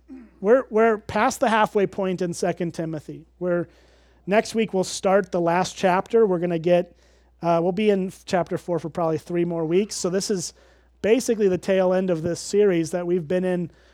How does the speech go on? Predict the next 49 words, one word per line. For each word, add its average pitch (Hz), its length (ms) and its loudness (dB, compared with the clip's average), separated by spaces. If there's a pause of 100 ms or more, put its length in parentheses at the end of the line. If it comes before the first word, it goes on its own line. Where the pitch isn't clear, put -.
(120)
First 190 340 -2
and 175 160 -4
Second 180 460 -2
Timothy, 175 560 -2
since 202 400 -4
the 175 100 -2
fall. 185 640 2 (440)
Uh, 170 320 2
we 170 120 0
started 185 400 0
it 180 100 2
in 170 100 -2
September, 175 920 0
and 170 160 -2
I 170 80 0
think 190 140 -2
this 190 160 -6
is 170 80 -8
the 160 100 -4
twentieth 185 680 -6 (380)
sermon 185 500 -4
in 165 100 -4
this 165 180 -4
series 165 440 -4
so 156 220 -6
far. 151 380 -8 (540)
Uh, 160 140 -4
we 160 100 -2
took 180 220 -2
a 165 80 0
break 165 420 2
for 160 160 -6
Christmas, 175 560 -4
of 160 120 -6
course, 165 320 -6
but, 165 280 -8 (400)
but 175 60 -6
we've 220 180 2
been 269 200 2
plugging 226 320 4
away 202 260 4
in 190 140 2
the, 190 100 0
these 170 240 -4
letters 180 380 -2
for 165 160 -6
quite 190 260 -2
a 170 40 0
while, 170 460 0